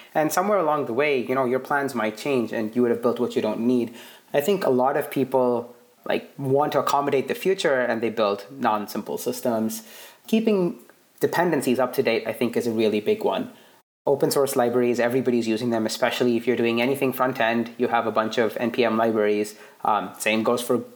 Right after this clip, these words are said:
you know, we use Golang at Bolt, and, you know, same goes there. So you've gotta keep, uh, your libraries up to date. And if you're trying to bump, like, fifteen versions all at once, you're just gonna have a lot of problems.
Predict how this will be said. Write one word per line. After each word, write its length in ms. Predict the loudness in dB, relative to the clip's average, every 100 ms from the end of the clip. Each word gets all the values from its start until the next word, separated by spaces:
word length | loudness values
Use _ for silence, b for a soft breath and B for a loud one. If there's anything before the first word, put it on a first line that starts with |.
| -4
you 140 | 0
know, 100 | 0
we 160 | 2 0
use 220 | 0 2
Golang 400 | 2 2 2 0
at 100 | 0
Bolt, 300 | 0 0 -2
and, 100 | -6 -8
you 80 | -12
know, 80 | -8
same 280 | -2 2
goes 200 | 2 2
there. 300 | 2 0 0 B -6
So 280 | 0 0 B B -4
you've 140 | 0
gotta 220 | 2 2
keep, 440 | 0 -2 -2 -4 -2
uh, 180 | 2 2
your 180 | 2 2
libraries 420 | 0 0 0 0
up 140 | -2
to 100 | -2
date. 260 | 0 0 -2
And 80 | -4
if 120 | 0
you're 120 | -2
trying 240 | 0 0
to 60 | -2
bump, 400 | 0 0 0 0
like, 220 | 0 0
fifteen 380 | -2 0 0 2
versions 420 | 2 0 0 0
all 220 | 0 2
at 140 | 0 0
once, 420 | 0 0 -4 0
you're 220 | 0 0 -6 -4
just 420 | -2 -2 -4 -2
gonna 200 | 0 2
have 200 | 0 0
a 40 |
lot 180 | 0 -2
of 100 | -2
problems. 600 | 0 2 2 0 -2 -10